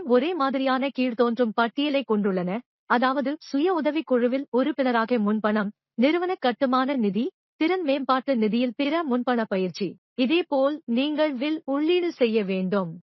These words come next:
முதலில் நமக்கு இங்கே ஒரு இருக்கை இருக்கிறது. வங்கி இருப்பு மற்றும் ரொக்க இருப்பை உள்ளிடுவதற்கான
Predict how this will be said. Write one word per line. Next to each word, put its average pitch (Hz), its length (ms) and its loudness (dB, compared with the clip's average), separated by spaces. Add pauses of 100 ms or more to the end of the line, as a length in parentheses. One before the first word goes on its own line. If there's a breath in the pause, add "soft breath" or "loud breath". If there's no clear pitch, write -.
(560)
முதலில் 285 400 4
நமக்கு 240 440 2
இங்கே 247 340 4
ஒரு 302 260 2
இருக்கை 302 400 2
இருக்கிறது. 180 480 0 (360)
வங்கி 339 320 4
இருப்பு 254 300 2
மற்றும் 214 340 0 (120)
ரொக்க 262 200 0
இருப்பை 262 340 2 (140)
உள்ளிடுவதற்கான 208 760 0